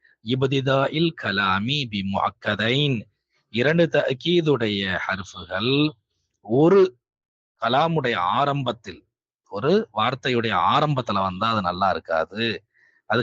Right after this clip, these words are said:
கராஹத்தா இருக்கும் என்பதற்காக வேண்டி. ஃபசும்மியத், எனவே, பிதாலிக்க, அல்லாமுல் முஸஹ்லகா என்ற பெயர் வைக்கப்பட்டது. வஹிய, அது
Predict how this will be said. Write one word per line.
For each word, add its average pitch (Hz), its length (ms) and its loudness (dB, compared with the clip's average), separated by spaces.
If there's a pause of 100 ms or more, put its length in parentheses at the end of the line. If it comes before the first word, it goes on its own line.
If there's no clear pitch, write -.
கராஹத்தா 110 540 0
இருக்கும் 113 360 -4
என்பதற்காக 87 760 -4
வேண்டி. 80 340 -12 (600)
ஃபசும்மியத், 165 760 2
எனவே, 110 380 0 (460)
பிதாலிக்க, 113 600 -2 (600)
அல்லாமுல் 131 600 2
முஸஹ்லகா 131 760 0 (140)
என்ற 110 240 -4 (540)
பெயர் 127 280 -2
வைக்கப்பட்டது. 87 840 -8 (680)
வஹிய, 143 540 2 (120)
அது 107 280 -2